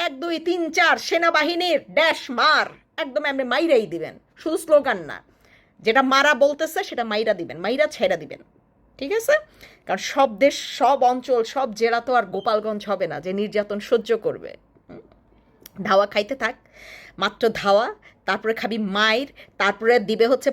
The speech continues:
পায়ের নিচে, যেমন সেনাবাহিনী নিরীহ মানুষের বুটের তলায় যেমনে গলা চিপা দিছে না, যেটা দেখে আমাদের কষ্ট লাগছে, তোদের যখন এরকম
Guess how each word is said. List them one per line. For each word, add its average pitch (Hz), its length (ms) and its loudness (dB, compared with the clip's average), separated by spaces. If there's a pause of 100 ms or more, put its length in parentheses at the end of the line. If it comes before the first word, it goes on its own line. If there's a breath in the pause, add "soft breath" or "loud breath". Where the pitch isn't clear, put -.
পায়ের 262 300 4
নিচে, 240 280 -4
যেমন 220 240 0
সেনাবাহিনী 233 720 -2
নিরীহ 240 400 -2
মানুষের 247 440 0 (120)
বুটের 254 340 2
তলায় 254 300 4
যেমনে 240 280 0
গলা 226 260 2 (180)
চিপা 294 240 -2
দিছে 269 300 -2
না, 381 120 2 (380 loud breath)
যেটা 202 180 2
দেখে 208 320 0
আমাদের 226 320 2
কষ্ট - 300 -4
লাগছে, 311 380 -2 (600 loud breath)
তোদের 285 300 6
যখন 320 300 -4
এরকম 269 460 4